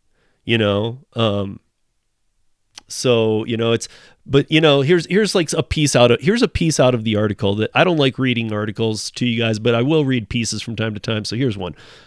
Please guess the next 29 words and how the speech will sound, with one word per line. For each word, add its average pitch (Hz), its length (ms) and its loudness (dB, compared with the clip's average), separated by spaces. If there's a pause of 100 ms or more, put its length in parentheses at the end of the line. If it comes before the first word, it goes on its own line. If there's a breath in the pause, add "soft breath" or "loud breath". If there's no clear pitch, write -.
(140 loud breath)
Um, 98 440 -2 (720)
"But 143 140 4
just 208 260 4
because 151 460 2
Uber 151 260 0
hasn't 147 380 -2
made 127 260 -2
money 113 340 -4
doesn't 139 440 -4
mean 120 420 -4 (240 soft breath)
it 117 140 -4
hasn't 110 340 -2
made 101 220 -6
an 120 100 -4
impact. 170 540 -6
Tens 214 380 -2
of 120 500 -10
billions 185 500 0
of 127 160 -4
dollars, 127 580 -2 (280 soft breath)
a 107 80 -2
great 120 280 4
deal 151 240 4
of 123 120 0
it - 120 -4
coming 139 380 -4
directly 135 480 -4
from 120 220 -8
Saudi 151 640 -4